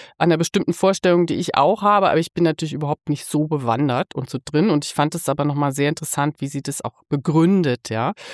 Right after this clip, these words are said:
Und auch vor allen Dingen eben sagt, ja, Klassen, das kann man sich nicht vorstellen wie so Setzkästchen, wo man die Leute einteilt, weil darüber eben diese, der Blick dafür f-, verloren geht, dass es halt vor allem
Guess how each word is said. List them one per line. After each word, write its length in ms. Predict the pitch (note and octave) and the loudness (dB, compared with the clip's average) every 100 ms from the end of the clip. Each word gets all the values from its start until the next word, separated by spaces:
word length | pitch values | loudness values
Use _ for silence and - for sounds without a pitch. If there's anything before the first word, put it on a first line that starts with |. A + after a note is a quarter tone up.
| - - - _ | -16 -16 -20 _
Und 380 | D#3 D3+ D3 D3+ | 0 2 2 2
auch 320 | - D3 - - - | 2 2 0 -18 -4
vor 160 | - | 0
allen 160 | C#3 D3 | 2 0
Dingen 160 | D3+ | 0
eben 180 | D3+ D#3 | 0 0
sagt, 440 | D3 B2 C#3+ _ - | 2 0 0 _ -2
ja, 220 | C3+ - _ - | 0 -2 _ -4
Klassen, 520 | D3 D#3 F#3 F3 - | -2 0 2 2 2
das 180 | C#3+ - | -2 -4
kann 140 | - | -2
man 140 | D#3+ D#3 | 0 0
sich 140 | C#3+ | -2
nicht 140 | D3+ | -4
vorstellen 380 | - D#3+ - C#3+ | -4 -4 -2 -2
wie 100 | C#3+ | -2
so 340 | C#3+ C#3 C3 B2+ _ - _ | -4 -2 -2 -4 _ -20 _
Setzkästchen, 920 | - C#3+ F3+ - - C3+ A#2+ - D3 | -2 -2 -2 -6 -4 -2 -2 -2 -2
wo 80 | C#3 | 0
man 120 | C#3 | 2
die 60 | C#3 | 2
Leute 380 | C3+ C3+ E3 - | 2 2 2 0
einteilt, 540 | B2 C3+ D3 C#3+ E3 - - - | 0 0 0 0 -2 -8 -20 -2
weil 240 | C3 C3+ | 0 2
darüber 340 | C#3 C#3 D3 C#3 | 2 0 0 0
eben 400 | D3 D3 C#3+ C3 | 0 0 0 -4
diese, 560 | - D3 C#3+ C3+ C3 - - | -8 -2 0 0 -2 -8 -6
der 100 | D3+ | -2
Blick 440 | C3+ D#3+ F3+ A#3 - - | 0 2 2 0 -8 0
dafür 320 | D#3+ F3 F#3+ | 2 2 0
f-, 260 | E3+ - - | -6 -10 -10
verloren 380 | - D#3 D#3 D#3 | -4 0 2 2
geht, 180 | D3 | -2
dass 160 | D3+ - | -4 -6
es 120 | D#3 | -6
halt 160 | C3+ - | -6 -4
vor 140 | - | -2
allem 180 | C#3 D3 | 0 0